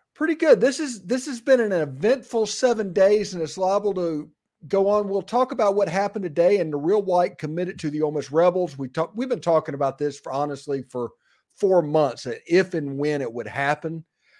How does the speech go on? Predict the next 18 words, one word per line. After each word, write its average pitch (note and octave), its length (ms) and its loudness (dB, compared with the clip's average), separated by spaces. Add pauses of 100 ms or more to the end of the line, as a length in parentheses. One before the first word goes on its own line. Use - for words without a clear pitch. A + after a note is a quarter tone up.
(160)
I E3 180 6
have G3+ 260 2
the D#3+ 220 2
theory G#3+ 600 0
online E3 800 0
that C#3 260 2
Noreel C#3 340 -2
White D#3 360 2
was A#2 160 -10
basically C#3+ 500 -4
created C#3 640 -2
in C3+ 80 -10
a A#2 100 -8
lab B2 600 -2 (340)
to D3 140 -4
run C3+ 260 -4
the C3+ 100 -8
slot C#3+ 360 0